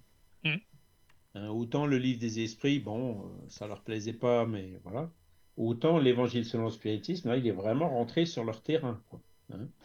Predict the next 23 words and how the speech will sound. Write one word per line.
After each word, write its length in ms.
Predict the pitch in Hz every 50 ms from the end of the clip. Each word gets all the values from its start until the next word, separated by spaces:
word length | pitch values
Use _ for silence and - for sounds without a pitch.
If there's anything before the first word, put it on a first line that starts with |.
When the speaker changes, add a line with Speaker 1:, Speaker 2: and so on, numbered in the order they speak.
| - - _ _ - _ _ _ _ _ -
Speaker 2:
Euh, 360 | 92 92 95 95 95 98 - -
en 80 | 110 110
corrigeant 680 | - - 139 135 - 135 139 135 113 139 160 170 175 170
les 200 | 156 131 107 113
interprétations 760 | 117 117 117 131 113 117 120 117 117 117 107 - - 160 170
de 100 | 156 127
l'Évangile, 560 | 120 113 117 117 131 160 170 175 156 131 113
quoi. 200 | - - 113 107 -
C'est 160 | - - 117
quand 160 | 113 - 101
même, 260 | 107 123 127 120 110 101 - - - - - - - - - - _
eh 100 | - 110
ben, 180 | 113 123 127 120
c'est 420 | - - 131 127 120 117 113 113 113
suite 480 | - - - - 151 160 170 165 -
à 60 | 147 123
la 100 | 123 120
publication 680 | 120 - 123 117 117 123 120 - 120 110 - - 127
de 60 | 113
l'Évangile 420 | 110 110 107 113 107 98 113 113 110
selon 160 | - 110 107
le 60 | 101
spiritisme 680 | 101 - - 104 98 101 - - 160 170 165 202 180